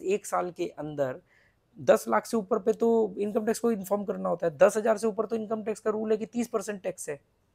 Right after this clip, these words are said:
पर आप पचास लाख रुपया कमा रहे हो, कुछ महीनों में बैंक में आ रहा है, आपको कोई टैक्स की चिंता नहीं, आप शो क्या करोगे? इनकम टैक्स में क्या शो करोगे? पचास लाख रुपया कहाँ से कमाया है? सोर्स क्या है आपकी?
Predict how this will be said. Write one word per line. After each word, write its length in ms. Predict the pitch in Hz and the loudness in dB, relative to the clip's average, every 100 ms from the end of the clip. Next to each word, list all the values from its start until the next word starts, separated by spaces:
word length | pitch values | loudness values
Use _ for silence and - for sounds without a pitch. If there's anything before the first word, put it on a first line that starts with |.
| _ _ _ _ _ _ _ _ _ _ _ _ _ | _ _ _ _ _ _ _ _ _ _ _ _ _
पर 60 | - | -6
आप 480 | - 190 - - _ _ - | 2 2 2 -4 _ _ -4
पचास 400 | 190 196 208 214 | 0 2 2 2
लाख 160 | 214 | 0
रुपया 160 | 214 208 | 0 -2
कमा 300 | 202 196 190 | 0 2 2
रहे 120 | 196 | 4
हो, 120 | 202 | 4
कुछ 240 | 196 202 185 | 2 -2 -4
महीनों 420 | 175 165 185 202 | -2 0 0 0
में 420 | 196 202 196 190 - | 0 -2 -2 -6 -14
बैंक 340 | 151 180 202 196 | 2 4 4 0
में 160 | 202 | -2
आ 160 | 196 185 | 2 2
रहा 160 | 196 190 | 4 4
है, 420 | 196 196 185 - _ _ _ _ - | 6 4 2 -6 _ _ _ _ -6
आपको 240 | 160 - | -4 -2
कोई 160 | 180 202 | 2 2
टैक्स 280 | - 190 - | 4 0 -2
की 120 | 208 | -6
चिंता 380 | 208 196 180 196 | -6 -4 -2 0
नहीं, 420 | 202 202 190 185 | 2 0 -2 -6
आप 180 | - 175 | -6 -4
शो 220 | - 233 | 2 4
क्या 160 | 220 240 | 8 8
करोगे? 300 | 196 165 156 | 6 4 2
इनकम 260 | 175 190 202 | 2 2 2
टैक्स 160 | 196 | 0
में 80 | 220 | -2
क्या 160 | - 220 | 2 2
शो 180 | 220 214 | 2 0
करोगे? 260 | 185 180 | 0 0
पचास 320 | 185 185 185 185 | -2 -2 -4 -4
लाख 100 | 185 | -6
रुपया 300 | 185 202 185 | -6 -8 -2
कहाँ 140 | 208 | -2
से 120 | 226 | 0
कमाया 360 | 214 180 147 131 | -2 -4 -8 -8
है? 180 | 127 123 _ _ | -10 -14 _ _
सोर्स 340 | - 233 240 | -4 0 0
क्या 200 | - 190 | 0 -2
है 100 | 131 | -2
आपकी? 340 | 135 127 _ | -4 -6 _